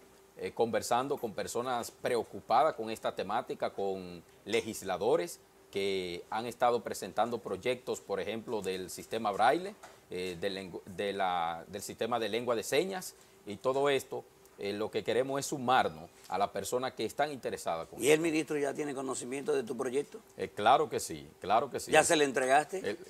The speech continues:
Speaker 1: claro, le escribí personalmente al
Speaker 2: ¿Qué te ha
Speaker 1: señor
Speaker 2: respondido?
Speaker 1: ministro, me dijo que sí, que me va a recibir en su despacho, y yo contento, feliz de que me reciba para poder conversar con él y con la persona que dirige,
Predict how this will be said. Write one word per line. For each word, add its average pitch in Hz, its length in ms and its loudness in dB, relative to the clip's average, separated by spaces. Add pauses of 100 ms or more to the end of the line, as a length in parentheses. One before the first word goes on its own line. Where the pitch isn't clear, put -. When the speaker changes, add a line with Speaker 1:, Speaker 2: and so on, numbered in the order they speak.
Speaker 1:
claro, 98 500 2
le 101 140 2
escribí 113 420 -2
personalmente 135 840 -2
al 113 60 0
Speaker 2:
¿Qué 160 160 4
te 170 100 4
ha - 20 6
Speaker 1:
señor 170 160 6
Speaker 2:
respondido? 135 340 2
Speaker 1:
ministro, 113 600 -2
me 98 160 -6
dijo 98 220 -4
que 113 100 -6
sí, 101 260 -8
que 127 120 -6
me 110 60 -8
va 90 120 -6
a 90 40 -6
recibir 110 420 -4
en 107 80 -2
su 101 160 -10
despacho, 98 580 0 (300)
y 104 80 -6
yo 127 180 2
contento, 139 480 -2
feliz 123 420 -4
de 104 140 -6
que 98 140 -4
me 98 100 -8
reciba 127 460 -2
para 98 260 -2
poder 113 300 0
conversar 117 640 0 (280)
con 90 200 -4
él 127 240 -2
y 110 60 -4
con 92 140 -8
la 90 120 -6
persona 110 380 -6
que 110 120 -4
dirige, 98 640 -4